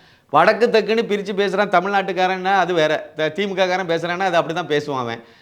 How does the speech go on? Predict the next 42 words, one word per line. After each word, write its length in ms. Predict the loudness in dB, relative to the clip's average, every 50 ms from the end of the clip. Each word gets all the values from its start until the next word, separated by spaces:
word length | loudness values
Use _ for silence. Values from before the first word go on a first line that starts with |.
| _ _
ஆனா 240 | 0 2 2 4 2
உங்களுக்கு 540 | 2 2 0 0 2 2 2 2 2 2 0
என்ன 180 | -2 0 0
வந்து 220 | 0 0 0 0 0
போச்சு? 180 | -2 -2 -2
நீங்க 200 | -4 -4 0 4
ஒரு 160 | 4 4 4 2
தேசிய 460 | 0 2 4 4 4 4 2 0 0
கட்சி. 300 | 0 -2 -2 -4 -8 -8
இன்னும் 360 | -8 -8 -6 -4 -4 -4 -4
சொல்ல 200 | -2 -2 -2 -2
போனா 220 | -2 -2 -4 -4
காங்கிரஸ் 420 | 0 2 4 4 4 2 -2 -4 -4
வந்து 200 | -6 -4 -2 0
ஒரு 160 | 0 0 -2
தேசிய 420 | 0 2 2 2 2 2 0 0
கட்சி. 360 | 0 -2 -2 -4 -6 -10 -12 -14 -20 -20 -18 _
நீங்க 340 | -4 -2 0 0 2 4 4
எப்படி 180 | 4 4 4
சொல்றீங்க? 420 | 2 2 2 2 2 2 0 0 -2 -2
இதுல 260 | 0 2 4 4 4 4
வந்து 200 | 4 2 4 4
அடுத்து 300 | 4 4 4 2 -2 -4
இன்னொரு 280 | -2 2 2 2 2
பாயிண்டா 320 | 4 2 2 2 2 0 0
அவர் 160 | 0 0 -2
சொல்றாரு. 340 | -2 -4 -2 -2 -2 -2 -2
என்ன 160 | -4 -4 -6
சொல்றாருன்னா, 520 | -6 -6 -4 -4 -4 -4 -4 -4 -4 -6 -6 -10 -20 -20 -8
அது 180 | -4 -4 -2 0
வந்து 420 | -2 -2 0 2 2 4 4 4
பிரதமர் 400 | 4 2 2 2 2 2 0 0
வந்து 640 | 0 0 0 0 2 2 4 4 4 2 0 -2 -4 -12 -18 -6
அந்த 260 | -2 -2 0 2 4 4 6 6 6 6 4 4 2 2 0 0
கோயில்ல 320 | 2 2 2 2 2 0
வந்து 240 | 0 0 -2 -4 -4
அந்த, 200 | -6 -4 -2 -2 0 0 2 0 0 -2 -2 -6 -12 -18 -20 _ _ _
அந்த, 260 | -6 -4 0 2 4
அஹ், 720 | 4 4 4 2 2 2 2 2 2 0 -2 -6 -6 -4
கும்பாபிஷேகத்துல 680 | -2 2 4 4 4 4 2 0 0 0 0 2 0 0
கலந்துக்க 400 | 2 2 0 0 0 0 -2 0
கூடாது, 520 | 0 0 0 0 0 0 0 -2 -2 -6